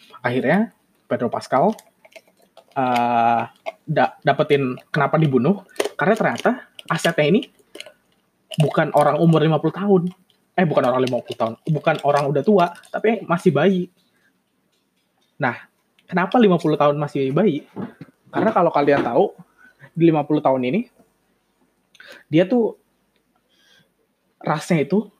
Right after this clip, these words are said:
sama kayak rasnya Yoda, Master Yoda. Kalian tahu rasnya Master Yoda? Jadi di,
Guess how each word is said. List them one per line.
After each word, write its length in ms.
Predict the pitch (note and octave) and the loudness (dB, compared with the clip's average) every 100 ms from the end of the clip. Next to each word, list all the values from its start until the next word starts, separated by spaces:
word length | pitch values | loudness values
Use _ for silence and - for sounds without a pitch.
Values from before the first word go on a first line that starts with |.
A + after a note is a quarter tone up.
| _ | _
sama 320 | - C3 E3+ | -6 -2 0
kayak 320 | F3+ D#3 E3+ | 0 2 2
rasnya 320 | D#3+ F#3 F3+ D#3+ | 0 2 2 2
Yoda, 400 | D3+ D3 C3+ - | 0 -2 -6 -10
Master 320 | - C3+ - C#3+ | -10 -6 -2 -2
Yoda. 400 | C#3 C#3+ B2 - _ _ _ _ _ _ _ _ | -2 -4 -8 -12 _ _ _ _ _ _ _ _
Kalian 240 | D3+ E3+ F3+ | 0 0 2
tahu 80 | D#3 | 2
rasnya 400 | D3 - D3 C#3+ | 0 -2 -2 -2
Master 320 | C#3 - C#3 | -4 -2 -2
Yoda? 240 | B2 D#3 - _ _ - - - | -2 -8 -12 _ _ -20 -20 -2
Jadi 180 | E3 A3+ E3 C#3 | 2 2 0 -4
di, 140 | C#3 | -6